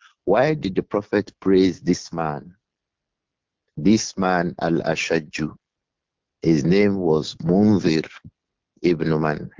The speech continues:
ibn Aiz Al-Asari. He is from the tribe called Abdul Qais, and they were residents in the southeast of the Arabian Peninsula. There was,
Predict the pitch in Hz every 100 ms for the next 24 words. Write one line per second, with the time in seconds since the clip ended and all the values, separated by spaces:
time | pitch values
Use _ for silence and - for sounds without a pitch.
0 | - - _ - 82 78 76 78 82 80
1 | 73 76 - - 80 78 73 73 80 90
2 | - 82 78 73 78 - _ _ _ _
3 | _ - 87 - 76 - - 80 76 73
4 | 76 76 - 87 87 - - 92 87 85
5 | - _ - 76 69 - 76 69 - 82
6 | 80 - - - _ _ _ _ _ -
7 | 80 76 73 - - 78 71 73 71 78
8 | 90 - 90 87 85 85 - - _ _
9 | - 80 76 69 - - 85 82 - -
10 | 78 - - 80 71 - 76 78 73 78
11 | 80 - - 78 76 - 78 73 - _
12 | _ _ _ _ _ _ 69 85 82 82
13 | 82